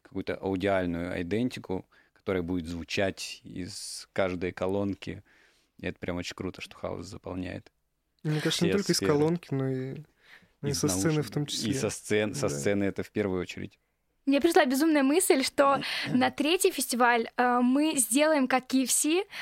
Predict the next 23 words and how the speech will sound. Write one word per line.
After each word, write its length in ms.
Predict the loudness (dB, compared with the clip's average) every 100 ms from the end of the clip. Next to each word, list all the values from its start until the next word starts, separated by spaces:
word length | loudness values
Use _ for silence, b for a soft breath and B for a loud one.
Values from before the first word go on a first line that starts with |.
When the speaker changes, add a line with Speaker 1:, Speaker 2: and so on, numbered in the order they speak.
| B
Speaker 3:
разбрызгиватель 840 | 2 2 2 0 0 0 -2 -2 -2
в 60 |
воздух, 400 | 0 2 2 0
какой-то 340 | 0 0 2 2
запах 540 | 4 4 4 0 0
хаоса. 640 | 2 6 8 6 6 6 6 6 6 6
<laughs> 400 | 4 2 4 4
И 160 | 4 2
вообще, 480 | -2 4 4 4 0
и 80 | 2
все 260 | 4 6
будут, 240 | 6 4 4
весь 220 | 4 6
город 300 | 6 6 6
будет 160 | 4 4
к 100 | 6
нам 200 | 6 6
приходить, 400 | 6 6 6 6
потому 180 | 6 6
что 140 | 4 4
уже 220 | 4 4 2 B B
сопротивляться 720 | 0 0 2 2 4 4 4 6
аудио, 760 | 8 8 6 4 4 6 4